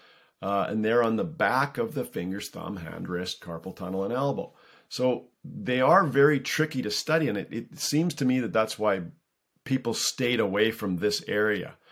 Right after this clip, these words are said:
Uh, but in general, when we educate people,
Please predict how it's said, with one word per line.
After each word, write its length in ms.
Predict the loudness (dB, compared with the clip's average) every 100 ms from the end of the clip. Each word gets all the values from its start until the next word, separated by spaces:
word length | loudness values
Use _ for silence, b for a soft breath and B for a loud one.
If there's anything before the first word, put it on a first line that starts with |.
| B B B
Uh, 220 | -2 0 0
but 320 | 2 2 4
in 160 | 2
general, 520 | 0 2 2 4 4 4
when 180 | 2
we 180 | 0 -2
educate 540 | -2 0 -2 -4 -4 -4
people, 400 | -6 -4 -8